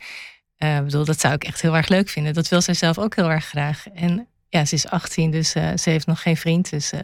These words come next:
nou ja, het zal, eh, nog wel even duren. Eh, prima. Maar dan denk ik precies wat Kirsten zegt. Van, ja, wat, wat voor, wat voor toekomst heeft zij? Wat voor toekomst kan zij haar kinderen geven? En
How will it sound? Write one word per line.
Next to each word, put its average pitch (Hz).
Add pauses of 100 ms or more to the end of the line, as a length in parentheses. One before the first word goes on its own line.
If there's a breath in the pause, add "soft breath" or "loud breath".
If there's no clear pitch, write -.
nou 156
ja, -
het 156
zal, 151
eh, 151
nog 156
wel 170
even 160
duren. 190
Eh, 160 (220)
prima. 180 (640 loud breath)
Maar 165
dan 160
denk 170
ik 160
precies 170
wat 175
Kirsten 202
zegt. 151
Van, 165
ja, 160
wat, 165 (180)
wat 180
voor, 160
wat 170
voor 175
toekomst 285
heeft 160
zij? 135
Wat 156
voor 190
toekomst 196
kan 196
zij 196
haar 185
kinderen 247
geven? 147
En 165